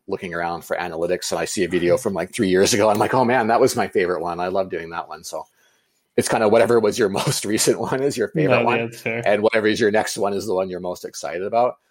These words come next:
Speaker 1: That is the short and most true answer that I could give.
Speaker 2: No, I love that. I mean, yeah, I mean, it sounds, I mean, it sounds really cool. If you guys, um, for anyone watching, uh, of course, as you mentioned, one of the videos has not come out yet. And I think, uh,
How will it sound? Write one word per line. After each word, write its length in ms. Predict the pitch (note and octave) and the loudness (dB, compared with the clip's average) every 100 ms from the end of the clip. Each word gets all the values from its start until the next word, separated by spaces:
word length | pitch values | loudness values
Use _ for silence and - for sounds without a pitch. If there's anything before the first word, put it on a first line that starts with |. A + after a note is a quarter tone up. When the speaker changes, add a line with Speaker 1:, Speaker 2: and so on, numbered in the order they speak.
| _ - | _ -2
Speaker 1:
That 340 | G#2 G2 G2 - _ _ _ _ | 2 2 0 -6 _ _ _ _
is 180 | A2+ G#2+ - _ | -4 -4 -8 _
the 100 | G#2+ | -8
short 400 | - A#2+ G#2 G2 - | -4 0 0 0 -4
and 240 | F2 F2 E2+ | -6 -6 -6
most 260 | E2+ - | -8 -8
true 180 | - D2+ | -10 -10
answer 300 | C#2 - F2+ | -10 -14 -16
that 140 | - | -12
I 80 | F#2 | -12
could 160 | - - | -12 -12
give. 180 | - G#2+ A2 _ _ _ - | -14 -14 -20 _ _ _ -6
Speaker 2:
No, 200 | B2+ A#2+ | -4 -2
I 100 | A#2 | -2
love 220 | A#2 A#2+ | -2 0
that. 360 | A#2+ A#2+ - - | -2 -2 -10 -2
I 100 | B2+ | 2
mean, 480 | B2+ B2+ B2 - - | 4 2 2 -2 -4
yeah, 220 | C3+ C#3 | 0 2
I 60 | D3 | 2
mean, 140 | B2 | 0
it 80 | A#2+ | -2
sounds, 400 | - B2 B2 A#2+ - | 0 0 0 -4 -6
I 80 | C3 | -6
mean, 140 | A2 | -6
it 80 | A2 | -6
sounds 280 | - A#2 - | -4 -4 -4
really 140 | A2+ | -8
cool. 280 | A2+ A#2+ B2+ | -6 -6 -6
If 120 | B2 | -2
you 100 | C3 | -2
guys, 300 | B2+ B2+ B2 | 2 0 2
um, 380 | B2 A#2+ A#2 A#2+ | 2 4 2 -2
for 180 | - B2 | 0 2
anyone 300 | B2+ B2 A#2 | 4 2 4
watching, 540 | A#2 A#2 A#2+ A#2+ A#2+ - - - _ | 2 0 -4 -6 -8 -12 -20 -20 _
uh, 180 | A2+ G#2+ | 2 2
of 120 | G#2+ | 2
course, 240 | A#2 A2 | -2 -4
as 60 | A#2 | -4
you 60 | A#2 | -4
mentioned, 300 | A2+ - A2+ | -2 -2 -2
one 100 | A2+ | -2
of 80 | |
the 60 | A2 | -2
videos 380 | A2 A2 A2+ - | -4 -2 -4 -4
has 120 | A#2+ | -4
not 180 | A2 A2 | -4 -4
come 140 | A2+ | -2
out 180 | A2 A2+ | -2 -2
yet. 160 | A#2 A#2+ | -4 -4
And 120 | A2 | -8
I 40 | |
think, 380 | G#2+ A2 A2 - | -6 -8 -6 -4
uh, 300 | A2 G#2+ G#2+ | -2 -2 -4